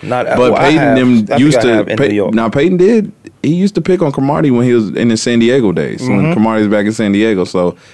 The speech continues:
Speaker 2: this is
Speaker 1: Yeah.
Speaker 2: nothing new. He knows something about Cromartie that
Speaker 1: That's why I respect his genius as a
Speaker 2: Yeah.
Speaker 1: quarterback. He remembers Cromartie was younger in San Diego.
Speaker 2: Mm-hmm.
Speaker 1: Now he's seven years older,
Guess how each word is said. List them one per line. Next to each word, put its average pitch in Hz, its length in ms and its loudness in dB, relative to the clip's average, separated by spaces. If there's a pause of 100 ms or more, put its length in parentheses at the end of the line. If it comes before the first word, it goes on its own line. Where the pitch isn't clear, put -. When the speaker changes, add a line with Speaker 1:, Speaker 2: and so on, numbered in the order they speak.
Speaker 2:
this 120 140 0
is 123 100 2
Speaker 1:
Yeah. 123 60 0
Speaker 2:
nothing 123 260 2
new. 117 280 2
He 120 260 0 (640)
knows 117 340 0
something 110 220 -2
about 95 240 -2
Cromartie 101 360 -2
that 90 280 -2
Speaker 1:
That's 160 280 0
why 160 220 0
I 123 60 -2
respect 143 500 -2
his 123 220 -4
genius 127 720 -4
as 120 200 0
a 123 60 -2
Speaker 2:
Yeah. - 60 -12
Speaker 1:
quarterback. 139 560 0 (1300)
He 226 180 0
remembers 160 640 0 (460)
Cromartie 196 400 0
was 113 280 0
younger 160 380 2
in 139 220 -4
San 165 220 0
Diego. 135 500 2 (220)
Speaker 2:
Mm-hmm. 98 120 -8
Speaker 1:
Now 202 180 2
he's 151 320 0 (440)
seven 190 400 -2
years 170 260 2
older, 135 560 0